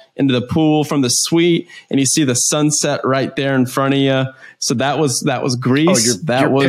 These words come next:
Speaker 2: pictures
Speaker 1: top
Speaker 2: looked
Speaker 1: ex-
Speaker 2: wonderful.
Speaker 1: That was a top experience. Um, I would say that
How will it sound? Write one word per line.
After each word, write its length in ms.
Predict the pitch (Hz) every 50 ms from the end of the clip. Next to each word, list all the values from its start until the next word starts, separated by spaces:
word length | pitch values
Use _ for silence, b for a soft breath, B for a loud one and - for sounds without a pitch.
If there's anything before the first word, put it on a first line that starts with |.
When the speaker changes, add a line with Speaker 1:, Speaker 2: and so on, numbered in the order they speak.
| 123 -
Speaker 2:
pictures 220 | - 147 139 123
Speaker 1:
top 340 | 113 135 131 127 123 - -
Speaker 2:
looked 100 | 107 107
Speaker 1:
ex- 100 | 110 120
Speaker 2:
wonderful. 540 | 147 180 165 131 - - - 85 69 - B B B B B B B B B B B B B B B B B B -
Speaker 1:
That 100 | 123 123
was 120 | 139 139 135
a 80 | 131
top 340 | - - 143 139 139 135 135
experience. 960 | 135 107 - - - - 135 135 139 139 139 139 139 139 - - - - - -
Um, 380 | 131 127 127 127 123 120 127 -
I 140 | 120 135
would 240 | 160 196 220 220 208
say 600 | - - - - 143 127 123 123 127 135 143 143 135
that 600 | 131 131 123 123 123 120 - - - - -